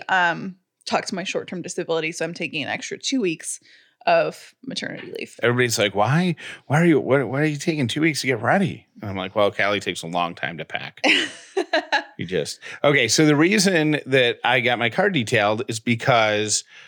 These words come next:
Speaker 2: we had, um, an upsider named Katie Post, who is certified in car seat, car,
Speaker 1: Car seat.
Speaker 2: child, car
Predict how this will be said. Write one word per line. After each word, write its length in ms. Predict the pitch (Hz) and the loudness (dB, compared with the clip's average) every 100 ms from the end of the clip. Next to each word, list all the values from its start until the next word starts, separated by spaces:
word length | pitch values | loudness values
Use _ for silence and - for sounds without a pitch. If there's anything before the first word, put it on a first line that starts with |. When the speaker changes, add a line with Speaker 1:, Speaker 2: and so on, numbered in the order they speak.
| - _ | -20 _
Speaker 2:
we 240 | 113 131 165 | 2 4 6
had, 520 | 151 110 101 104 120 - - - | 6 4 2 0 -4 -8 -8 -2
um, 400 | 113 110 107 - | 0 0 -2 -2
an 160 | 113 110 - | -2 0 0
upsider 640 | 160 - 101 87 85 127 - | 0 2 2 2 -2 -4 -4
named 280 | 107 104 - | -2 -2 0
Katie 260 | 113 117 | 2 2
Post, 540 | 156 120 90 107 - - - | 2 2 2 0 -4 -8 -10
who 200 | 117 110 | 0 2
is 200 | 104 - - | 2 0 -4
certified 1080 | - - 156 180 156 - 90 76 78 104 - _ _ _ _ - | -6 2 2 4 2 2 0 0 -4 -8 -18 _ _ _ _ -2
in 600 | 117 107 110 104 98 98 _ _ _ - | 0 2 0 -2 -6 -10 _ _ _ -6
car 260 | - 110 117 | 2 2 4
seat, 540 | - 139 131 - - _ _ _ _ - | 2 0 -2 -6 -12 _ _ _ _ -8
car, 240 | - 120 127 | 0 4 4
Speaker 1:
Car 80 | - | 0
seat. 580 | _ _ _ _ _ - | _ _ _ _ _ -2
Speaker 2:
child, 720 | - 127 135 147 160 156 - _ _ _ _ _ _ - | 0 2 4 4 4 0 -6 _ _ _ _ _ _ -2
car 540 | 131 113 113 120 | 2 4 4 4